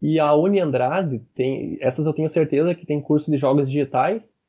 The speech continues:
E lá os professores utilizam a Unity, né? Eles utilizam a Unity, pelo que eu, que eu, que eu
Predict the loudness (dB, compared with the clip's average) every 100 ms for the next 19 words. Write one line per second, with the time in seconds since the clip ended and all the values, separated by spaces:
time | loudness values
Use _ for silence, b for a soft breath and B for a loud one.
0 | _ -4 0 2 2 2 0 -2 -6 -6
1 | -8 -4 -2 -2 -2 -2 0 0 0 0
2 | 2 0 -2 -4 -8 -2 2 2 2 0
3 | -2 -2 -2 -4 -2 4 4 4 2 -2
4 | -8 -10 _ _ _ -10 0 0 0 0
5 | 2 4 4 6 4 0 -8 _ _ 0
6 | 4 6 4 2 2 2 0 -4 -2 0
7 | 0 0 -4